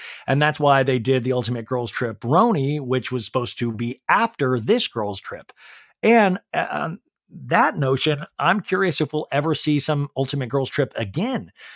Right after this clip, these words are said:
because there just seems to be so many legalities involved and, you know, so many, I don't know if corporate secrets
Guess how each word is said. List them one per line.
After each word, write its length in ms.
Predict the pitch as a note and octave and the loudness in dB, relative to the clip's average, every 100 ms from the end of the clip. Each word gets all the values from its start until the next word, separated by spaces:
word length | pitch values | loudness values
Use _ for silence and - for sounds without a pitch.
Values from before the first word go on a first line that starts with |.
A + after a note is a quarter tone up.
| - - | -10 -2
because 280 | D3 D#3+ | 2 2
there 100 | D#3 | 2
just 220 | C#3 E3 - | 0 0 0
seems 220 | F3 C#3+ | 0 0
to 60 | |
be 100 | D#3 | 0
so 280 | C3+ - F3+ | -2 0 0
many 260 | G3+ G3 E3+ | 0 0 0
legalities 840 | D#3+ D3 D3 E3+ A3 E3 C3+ B2+ | -2 -2 -4 -2 0 0 0 -4
involved 720 | C#3+ A2+ D3+ G#3 D3+ A#2 A#2 - - - - | -4 -2 -2 0 -2 -2 -8 -16 -20 -20 -4
and, 540 | C#3+ D3 D3 D3 C#3+ - _ _ _ _ - | 2 4 4 2 -2 -6 _ _ _ _ -8
you 140 | E3 | -2
know, 200 | C3 A#2+ | 0 0
so 300 | A#2 - E3+ | -2 2 2
many, 480 | F3+ E3+ C#3+ C#3 C3+ C3+ A#2+ | 4 4 4 4 0 -6 -10
I 120 | A#2 | -6
don't 140 | C#3 C3+ | -2 0
know 100 | B2 | -2
if 120 | - | -4
corporate 400 | - C#3+ B2 G#2 | 0 0 0 -2
secrets 540 | - C#3 C3 A#2 - | 0 0 0 -6 -6